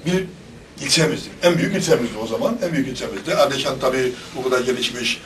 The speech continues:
Pazar ilçemiz bu kadar gelişmiş değildi ama tabii Pazar'da Ardeşen'den daha gelişmiş bir ilçeydi o, bu tarihlerde.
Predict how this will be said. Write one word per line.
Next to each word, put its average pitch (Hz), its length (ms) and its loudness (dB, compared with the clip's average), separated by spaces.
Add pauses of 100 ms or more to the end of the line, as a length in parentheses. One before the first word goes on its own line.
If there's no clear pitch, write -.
(140)
Pazar 127 160 2
ilçemiz 120 340 0 (120)
bu 117 100 -4
kadar 117 120 0
gelişmiş - 400 -4
değildi - 300 -2
ama 202 240 8 (440)
tabii 131 220 2
Pazar'da 156 340 8
Ardeşen'den 180 540 6 (160)
daha 156 380 8 (220)
gelişmiş 123 360 -4
bir 165 60 4
ilçeydi 151 320 2
o, 127 40 4
bu - 240 -6
tarihlerde. 117 500 4